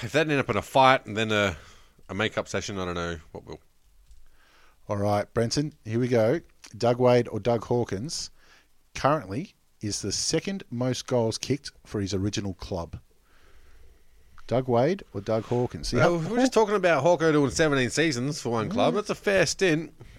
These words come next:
Speaker 2: And he had the
Speaker 1: Um,
Speaker 2: game's record for a while.
Speaker 1: Yeah, but don't kick too many goals running down the wing.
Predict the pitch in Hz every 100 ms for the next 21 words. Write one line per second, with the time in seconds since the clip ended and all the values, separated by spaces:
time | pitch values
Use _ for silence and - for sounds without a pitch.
0 | - 131 135 151 175 202 156 175 180 180
1 | 170 170 123 - - 120 101 95 110 226
2 | - - - - 180 202 196 - - -
3 | - - 196 180 - - - 165 143 104
4 | - 165 180 170 160 151 139 135 120 151
5 | 165 196